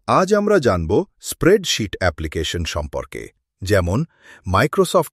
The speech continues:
Excel, Google Sheets বা LibreOffice Calc। স্প্রেডশিট হল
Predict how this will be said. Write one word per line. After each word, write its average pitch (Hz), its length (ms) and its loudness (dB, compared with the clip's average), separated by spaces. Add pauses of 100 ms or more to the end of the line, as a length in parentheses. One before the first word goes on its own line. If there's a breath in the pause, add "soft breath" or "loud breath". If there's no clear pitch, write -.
Excel, 98 460 -2 (320)
Google 139 300 2
Sheets - 380 -6 (260)
বা 78 320 -2 (280)
LibreOffice 113 840 0
Calc। 58 400 -6 (760)
স্প্রেডশিট 127 720 -2
হল 170 260 4